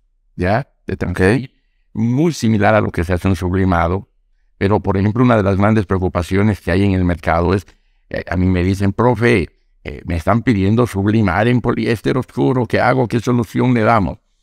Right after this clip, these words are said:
Speaker 2: Ok.
Speaker 1: Entonces, el F T S es una gran solución, una gran alternativa cuando tú quieres hacer imágenes donde tienes que tener un registro muy, muy definido, ¿no?
Speaker 2: Ok.
Speaker 1: Entonces, papel,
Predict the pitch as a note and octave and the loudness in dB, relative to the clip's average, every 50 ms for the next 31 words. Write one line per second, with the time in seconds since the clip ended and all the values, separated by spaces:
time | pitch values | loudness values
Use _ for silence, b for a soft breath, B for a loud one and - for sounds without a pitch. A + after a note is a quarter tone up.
0 | _ - F#2 F#2 G#2+ G2 F2 A2+ A2 F#2+ A2 - - G2 G2 G#2+ B2+ - E3 D3+ | _ -6 -2 0 0 0 2 2 0 0 -2 -2 0 0 2 2 2 0 0 0
1 | - - A#2 G#2 F#2+ F#2 - - A#2 A#2+ - _ _ _ _ _ - G2 F2+ G#2 | 2 2 2 2 2 0 -2 -2 -4 -4 -4 _ _ _ _ _ -8 -4 0 0
2 | G#2+ G2 F2+ F#2 E2+ F2 G2 G2+ - A2 G2+ G2+ F2+ - G2+ G2+ A2 G2+ F#2 F2 | 2 2 2 2 0 0 0 0 0 0 -2 -2 -2 -2 0 0 0 0 0 0
3 | F2+ F#2+ G2 G2 - - F#2+ F2+ F2 F2 - - D#2+ D#2+ D#2+ E2 - - - _ | 0 0 0 0 -2 -2 -2 0 -2 -2 -2 -4 -4 -4 -2 -4 -6 -6 -8 _
4 | _ _ _ _ _ _ _ _ - G2 F#2+ F#2+ F#2 G2+ G2 F#2 G#2 G2+ G#2 G2+ | _ _ _ _ _ _ _ _ 0 0 2 2 0 0 0 2 2 2 4 2
5 | F2 F#2 G2 G2 F#2+ F#2+ F2+ - - G2 F#2+ G2+ G#2+ G#2+ - b b b b _ | 2 2 2 2 2 2 0 0 0 0 2 2 0 -2 -4 b b b b _
6 | - G2 F#2 F2 E2+ F#2 F#2+ - _ _ _ _ - F#2+ E2+ F#2 F#2 - E2 D#2 | -2 -2 0 2 0 0 -2 -2 _ _ _ _ -2 0 0 0 0 -2 -2 -2
7 | E2+ E2+ F2+ F#2+ F#2 E2+ D#2 E2+ - E2 D#2+ D2+ - F2 E2 E2 B1+ - G2+ F2 | 0 0 0 0 0 0 -2 -4 -4 -4 -6 -2 -2 -2 -2 0 -2 -2 -2 -2
8 | E2+ E2+ F#2+ F2+ F2+ E2 D#2+ - E2+ D#2 D#2 - - - B1+ F2+ A2+ C#3 - _ | 0 0 -2 -2 -2 -2 -4 -4 -4 -4 -4 -4 -8 -6 -4 -2 -2 -2 -4 _
9 | _ _ _ _ - - A2+ F3 F#3 A2+ G#2+ F#2 - G2+ F#2 - _ _ _ _ | _ _ _ _ -8 -2 -2 0 0 0 -2 -2 -4 -6 -6 -8 _ _ _ _
10 | _ _ _ _ - G2 - - C3 - - - - _ | _ _ _ _ -6 -2 0 2 2 2 0 -4 -10 _